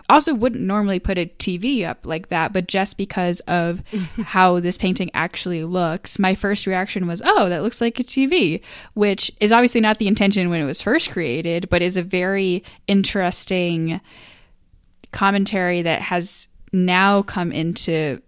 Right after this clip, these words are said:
being, because if you look at that and your first thought is, "Oh, that's a T V," I feel like that adds just another layer to the whole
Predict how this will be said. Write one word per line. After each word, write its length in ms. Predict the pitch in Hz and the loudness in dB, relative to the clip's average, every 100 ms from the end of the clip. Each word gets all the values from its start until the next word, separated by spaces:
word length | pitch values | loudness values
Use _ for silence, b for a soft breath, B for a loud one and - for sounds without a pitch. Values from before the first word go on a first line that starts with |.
| - | -12
being, 340 | 196 165 160 170 | -4 -2 0 -2
because 200 | 190 170 | -2 -2
if 120 | 170 | 0
you 100 | 202 | 0
look 180 | 208 208 | 0 -2
at 100 | 208 | 0
that 140 | 190 | 2
and 80 | 175 | 2
your 80 | 170 | 0
first 300 | - 180 - | -2 -4 -4
thought 160 | 180 165 | -2 -2
is, 120 | 180 | -2
"Oh, 120 | 185 | -2
that's 240 | 175 180 | -2 -2
a 60 | 180 | -4
T 200 | - 170 | -4 -4
V," 240 | 180 190 | -2 0
I 60 | 165 | 0
feel 160 | - 170 | -2 -4
like 140 | 175 | -2
that 160 | 160 - | -4 -2
adds 260 | 160 165 | -2 -2
just 180 | - 175 | -4 -2
another 400 | 170 160 160 156 | -2 -2 0 -2
layer 360 | 160 156 151 151 | 0 -2 -2 -4
to 120 | - | -6
the 140 | 175 | -4
whole 320 | 185 165 160 | -4 -4 -6